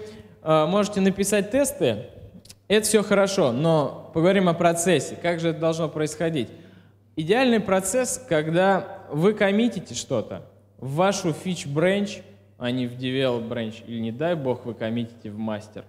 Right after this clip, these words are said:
Никому не рассказывайте об этом. Никому не рассказывайте, что вы не понимаете, что я только что сказал. А,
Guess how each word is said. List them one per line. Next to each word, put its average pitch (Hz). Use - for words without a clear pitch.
Никому 120
не 113
рассказывайте 101
об 101
этом. 98
Никому 107
не 104
рассказывайте, 98
что -
вы 98
не 98
понимаете, 101
что -
я 98
только -
что -
сказал. -
А, 143